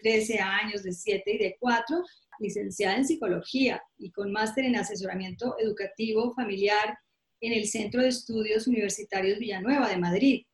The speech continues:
Es miembro de la Asociación de Psicólogos Escolares de México. Además, trabaja como psicóloga en el iem y además es doce-, docente y supervisora clínica de las carreras de psicología y pedagogía en el Centro de Estudios Universitarios.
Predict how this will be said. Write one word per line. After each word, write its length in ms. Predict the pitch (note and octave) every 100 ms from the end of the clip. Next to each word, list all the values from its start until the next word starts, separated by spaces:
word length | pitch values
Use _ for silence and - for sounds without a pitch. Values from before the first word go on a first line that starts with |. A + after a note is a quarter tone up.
| _ _ - -
Es 200 | B3 B3
miembro 580 | D#4 F4 F4+ F4 F4+ -
de 80 | A#3
la 120 | A3
Asociación 580 | G#3+ A3 G#3+ G#3 - A3
de 80 | A3+
Psicólogos 580 | B3 C4+ A3 G#3+ A#3 C4
Escolares 540 | B3+ - G3 B3 C#4+
de 100 | A3
México. 420 | F#3+ - - - _ _ - C6+ - - - -
Además, 400 | A3 G#3+ G#3+ G#3
trabaja 460 | - F#3+ F#3 F3 A3
como 180 | C4 C#4
psicóloga 640 | D4+ - A#3 G#3+ A#3 -
en 120 | F#3
el 100 | F#3+ F3
iem 460 | F3+ D4+ A#3+ F3+ - _ _ _ -
y 80 | A3+
además 340 | A3+ G#3 G#3+
es 160 | B3 A#3+
doce-, 440 | B3 - C4 C4+ -
docente 540 | A#3+ A#3+ C#4+ B3+ B3
y 40 |
supervisora 600 | A#3+ B3+ G3+ - G3 G3
clínica 460 | - A#3+ A#3+ A#3+ A#3+
de 80 | G3+
las 180 | F#3+ -
carreras 380 | G3+ F#3+ F#3+ G3+
de 100 | A#3+
psicología 680 | B3 B3 B3 B3 A#3+ A3
y 60 | A3
pedagogía 680 | A#3 A3+ B3 B3 A#3 A3 -
en 80 | G3+
el 100 | F#3
Centro 320 | F#3 F#3+ G3
de 60 | A3+
Estudios 440 | - G#3+ F#3 F#3+
Universitarios. 1040 | G#3 F#3+ F#3 - E3+ - - - - -